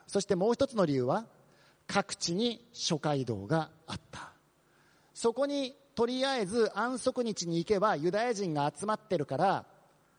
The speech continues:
伝道することができる。こういうふうに神様は整えてくださったわけですね。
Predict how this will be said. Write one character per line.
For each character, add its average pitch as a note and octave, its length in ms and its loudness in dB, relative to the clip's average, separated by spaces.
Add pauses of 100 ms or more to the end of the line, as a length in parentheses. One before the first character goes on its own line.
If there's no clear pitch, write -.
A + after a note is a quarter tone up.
(420)
伝 D3+ 300 2
道 D3 220 2
す - 100 -8
る C#3 100 -4
こ C3+ 100 -2
と B2 120 -4
が D#3+ 240 0 (260)
で B2 100 -2
き - 120 -2
る。 - 80 -14 (800)
こ C#4 120 2
う D4 80 2
い D4 40 2
う C#4 60 0
ふ B3+ 60 -2
う D#4 60 0
に B3 100 -2
神 G#3+ 200 -4
様 D#3+ 220 -2
は F3 260 0 (120)
整 F3+ 360 0
え E3 80 2
て E3 100 -2
く - 80 -10
だ D#3+ 80 2
さ D#3+ 120 -4
っ - 40 -4 (100)
た A#2+ 100 -4
わ G2 80 -8
け - 100 -16
で - 60 -20
す - 160 -18
ね。 G3 320 -6